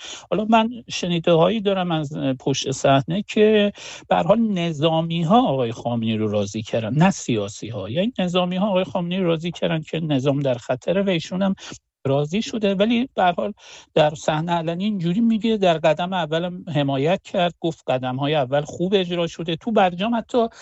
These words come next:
قوی‌تر از اینم حمایت کرد، گفت اینا سرداران جبههٔ دیپلماسی هستن، با این شدت حمایت کرد، ولی بعداً دبه کرد. ولی سرجم جمهوری اسلامی حاضره در برابر کم، در برابر کم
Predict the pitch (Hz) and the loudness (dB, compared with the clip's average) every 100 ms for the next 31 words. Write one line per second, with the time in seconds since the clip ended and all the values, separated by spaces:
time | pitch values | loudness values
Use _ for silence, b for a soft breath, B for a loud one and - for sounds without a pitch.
0 | B B - 175 175 180 - 262 233 190 | B B 2 2 2 -4 -4 -2 -2 -2
1 | 143 131 135 123 117 117 - 117 104 - | -2 -2 0 0 0 -2 -4 -6 -6 -6
2 | 190 202 196 - - 143 139 147 143 160 | -4 -2 -2 -2 0 0 0 0 0 0
3 | 196 190 160 147 - 170 170 143 - 135 | -2 -2 -2 -4 -2 -4 -2 -6 -4 -2
4 | 123 131 165 185 147 - 143 139 B B | -2 -2 -2 -2 -4 -4 -4 -4 B B
5 | B _ 139 139 175 - 160 - 160 - | B _ -2 0 -2 -4 -6 -2 -2 0
6 | 156 175 214 220 208 208 220 185 175 208 | 0 -2 -2 -2 2 2 4 2 2 -2
7 | 202 143 - 143 - 120 139 277 254 - | -2 -4 -4 -6 -6 -2 2 2 2 0
8 | 202 202 196 214 233 156 147 170 170 170 | 0 0 -2 0 0 -2 -4 -4 -4 -2
9 | 165 - 175 175 185 240 240 B B B | -4 -2 -2 2 4 6 4 B B B
10 | B B B B - 185 175 226 170 135 | B B B B 2 2 2 -2 -2 -4
11 | - 151 147 151 147 147 180 170 - - | 0 0 2 0 0 -2 -4 -6 -10 -8
12 | - 196 208 175 151 151 151 151 156 160 | 0 0 2 0 0 0 -2 0 -2 -4
13 | 156 - - 220 240 | -6 -6 0 2 2